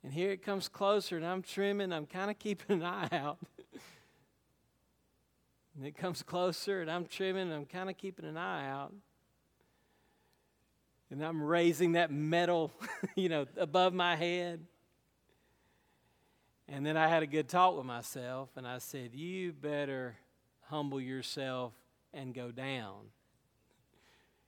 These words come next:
and find your place of safety in the house. This storm is way too much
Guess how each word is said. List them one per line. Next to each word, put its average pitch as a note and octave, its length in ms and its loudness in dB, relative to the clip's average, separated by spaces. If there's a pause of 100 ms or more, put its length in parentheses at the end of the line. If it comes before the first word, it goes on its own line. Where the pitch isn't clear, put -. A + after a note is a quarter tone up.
(280)
and B2+ 140 -8
find D3 300 2
your C#3 140 0
place C#3+ 340 -2
of B2+ 60 -10
safety B2+ 720 -4 (200)
in C3+ 180 -6
the A2+ 80 -8
house. G#2 760 -4 (1200)
This D#3 220 0
storm D#3 400 2
is A#2 160 -8
way C#3 240 0
too C3+ 240 -4
much B2+ 600 -6